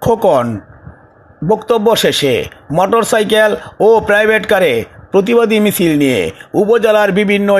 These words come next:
ইউনিয়ন, গ্রাম, বাজার, পাড়া মহল্লা প্রদক্ষিণ করে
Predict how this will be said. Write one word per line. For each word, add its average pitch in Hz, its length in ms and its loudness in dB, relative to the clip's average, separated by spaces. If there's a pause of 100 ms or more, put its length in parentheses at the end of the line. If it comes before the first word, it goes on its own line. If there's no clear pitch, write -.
ইউনিয়ন, 214 440 2 (400)
গ্রাম, 202 280 0 (320)
বাজার, 185 460 0 (300)
পাড়া 220 280 0
মহল্লা 196 480 2 (280)
প্রদক্ষিণ 226 500 0
করে 196 240 2